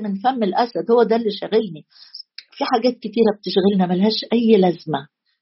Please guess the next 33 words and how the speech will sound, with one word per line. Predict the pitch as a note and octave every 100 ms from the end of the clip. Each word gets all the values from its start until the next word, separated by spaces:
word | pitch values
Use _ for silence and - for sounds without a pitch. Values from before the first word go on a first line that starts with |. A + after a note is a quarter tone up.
| -
واحنا | B3 A3
بنصلي | G3 F#3+ - A3 F#3+
النهاردة | F3+ G3+ G3 F3
قول | G#3
له: | G3+
"يا |
رب | G3+ F#3+
وقع، | F#3+ A#3 - - F#3+ E3 _ - - _
وقع"، | G#3+ C#4 - G3 F3+
قولي | D4 C#4+ A3+
للرب: | F#3 F3+ F#3+ F#3+
"وقع | G#3+ - B3 A3 -
كل | D4+ B3+ A3+
حاجات | - G3 A#3+ A#3 - - _
بنشغل | F3+ A#3+ A#3+ D#4+ D4+ A#3+
بيها | A#3+ A#3+
وبضيع | G3+ A3 D4+ C#4 B3+ G#3 G3+
وقت، | B3+ G3 - _ _ _ _ -
بضيع | A3 E4 D4 A#3 A#3
وقت | B3 A#3
كتير. | A3 - B3+ -
كلمت | A#3+ B3 C#4+ -
فلانة | A3+ A3+ A3+ B3 A#3+ A3+
وما | G#3+
رجعتش | G#3+ G#3 G#3+ -
ردت، | F#3+ F#3 D#3 D3+ - _ _ -
كلمت | A#3+ A#3+ C4+ B3+
فلان | A#3+ A3 A#3 A#3+ A3
طلبت | A3+ A#3 A3+
منه | A3+ A#3 G#3+
يساعدني | G3+ G3 G3 G#3+ G#3
وما | G3+ F#3+
اهتمش | G3 G#3 G#3 G3